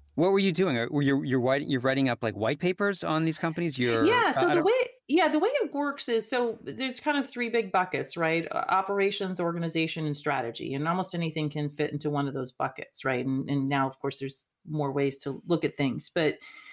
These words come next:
Speaker 2: um, you know, so it might be a company that needs to do a massive, um, you know, cost restructuring. Uh, those are, those were kind of the ones we didn't like to do 'cause they're not always pleasant, but they're
Speaker 1: Yeah.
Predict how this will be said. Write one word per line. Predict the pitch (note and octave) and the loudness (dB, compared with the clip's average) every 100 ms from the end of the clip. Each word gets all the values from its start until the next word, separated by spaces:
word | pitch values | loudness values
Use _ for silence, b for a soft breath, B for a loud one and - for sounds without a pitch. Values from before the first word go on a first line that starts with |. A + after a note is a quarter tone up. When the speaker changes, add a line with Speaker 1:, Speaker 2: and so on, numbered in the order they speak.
| B B - | B B -2
Speaker 2:
um, | G3+ F#3 F#3 - _ | 0 2 0 -4 _
you | G#3 | 2
know, | F3+ | 2
so | D#3+ A3 | 4 2
it | A3 | 4
might | B3 B3+ B3+ | 2 0 -4
be | A3+ G#3+ G#3+ G3+ G3 | -4 -4 -4 -4 -4
a | - | -6
company | - A#3 G#3+ G3+ F#3+ | -4 -2 -2 -2 -2
that | F3+ E3 E3+ | 0 -2 0
needs | F3 E3+ - | -2 -4 -4
to | E3+ | -4
do | D#3 D#3 | 0 2
a | D3 | 2
massive, | D3+ C#3+ D3 - D3+ C#3 C#3 - | 2 0 -2 -2 -2 -2 -4 -6
um, | C#3+ C3+ B2+ B2 B2 | 0 0 0 -6 -4
you | D3+ | -2
know, | C3 C3 | -2 -4
cost | - D3 C#3+ - | -2 -2 -2 -8
restructuring. | C3+ C3 C3 - - - D3 - - | -10 -6 -8 -8 -10 -10 -12 -18 -4
Uh, | D3+ | -2
those | E3 F3 E3+ | 2 2 0
are, | |
those | D3+ F#3 E3+ | 0 0 2
were | E3 | 0
kind | F3+ | 0
of | D#3 | 2
the | C#3+ | 2
ones | D3 C#3+ | 2 2
we | D3 | 0
didn't | C#3+ C#3+ C3 | 0 0 0
like | C3+ C3+ | -2 -2
to | D3 | -2
do | C3+ | -2
'cause | B2+ C3 | 0 -2
they're | C3+ | 0
not | C#3+ D3 C#3 | 0 2 0
always | C#3 C3 - | 0 -2 -2
pleasant, | F3+ D#3 G3+ - | 0 2 0 -2
but | F3 | 2
they're | |
Speaker 1:
Yeah. | G#3 | 2